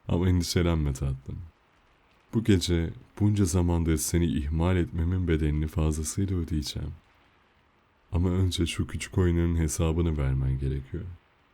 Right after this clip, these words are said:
Bütün gün benim dikkatimi dağıttın. Bakalım bunu telafi edebilecek misin?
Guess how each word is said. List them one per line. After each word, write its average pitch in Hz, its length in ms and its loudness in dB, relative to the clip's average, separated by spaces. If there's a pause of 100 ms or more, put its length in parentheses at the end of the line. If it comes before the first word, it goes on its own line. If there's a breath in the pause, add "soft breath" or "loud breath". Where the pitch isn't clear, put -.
(640)
Bütün 135 300 0
gün 131 200 8
benim 110 260 4
dikkatimi 107 540 -2
dağıttın. 76 500 -2 (560)
Bakalım 87 420 -2
bunu 87 160 -2
telafi 78 460 0
edebilecek 80 600 -4
misin? - 300 -10